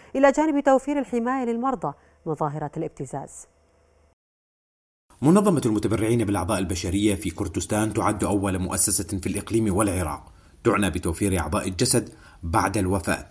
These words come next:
Speaker 2: من متبرعين سجلوا أسماءهم فيها من أجل التبرع بأعضائهم بعد الوفاة، حيث بلغ عدد المسجلين في المؤسسة ألف ومائتين وثلاثين متبرع.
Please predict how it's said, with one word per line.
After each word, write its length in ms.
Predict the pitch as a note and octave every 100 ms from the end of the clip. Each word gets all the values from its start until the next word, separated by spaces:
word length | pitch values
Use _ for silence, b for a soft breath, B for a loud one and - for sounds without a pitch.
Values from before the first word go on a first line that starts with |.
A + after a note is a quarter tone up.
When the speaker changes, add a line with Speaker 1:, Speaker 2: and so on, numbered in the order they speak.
| -
Speaker 2:
من 160 | F2+ E2
متبرعين 760 | E2 F#2 D#2+ E2+ F2 G#2+ G2+
سجلوا 460 | D#2 A2+ G#2 A2+ A#2+
أسماءهم 460 | B2 C3+ A#2 A#2 G#2
فيها 360 | B2+ F#2 D2 - b -
من 160 | F2+ E2+
أجل 180 | A2 F#2
التبرع 520 | F#2 G2 F#2 F#2+ E2+
بأعضائهم 760 | D#2+ A2+ G#2+ G2 B2 G#2 G#2+ F#2+ - - - F2
بعد 240 | D#2+ D#2
الوفاة، 380 | C#2 C#2+ D2+ - - B B B
حيث 160 | G3+ G#3
بلغ 240 | A3 A#2
عدد 220 | D#2 E2 E2+
المسجلين 600 | F2 E2+ F2 E2 G2 D2+
في 80 | -
المؤسسة 600 | A#2+ A#2 - - A2 A2+ B B - A2+
ألف 260 | A2 -
ومائتين 600 | F#2+ F#2+ F#2 G2+ F2+ F2 F#2
وثلاثين 640 | F2+ E2+ E2 - E2 D2
متبرع. 720 | F2+ - D3+ D#2 D2 D2 -